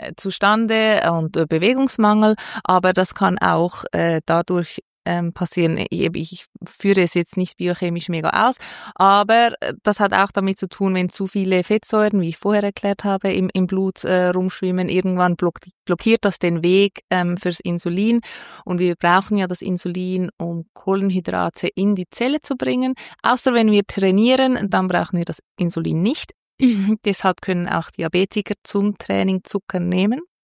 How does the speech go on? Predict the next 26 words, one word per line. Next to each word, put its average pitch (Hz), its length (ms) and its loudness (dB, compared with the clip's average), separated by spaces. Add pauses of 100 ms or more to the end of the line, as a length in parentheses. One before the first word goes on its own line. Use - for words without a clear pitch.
(840)
Ähm, 208 540 0 (200)
ja, 202 300 4 (140)
und 202 200 -2
das 214 180 0
riskieren 240 560 0
wir 247 180 -2
einfach 226 280 -4
damit. 226 340 -2
Und 190 240 0
wie 220 240 -2
gesagt, 233 400 2
das - 140 -2
passiert 254 380 -2
halt 247 160 0
nicht 320 200 -6
in 302 120 -4
zwei 269 300 -2
Monaten 180 800 0
und 170 220 -4
man 185 160 0
fühlt 220 280 -4
sich - 220 -6
lange 254 380 0
gesund 262 520 -4
und 214 220 -4
toll. 247 400 0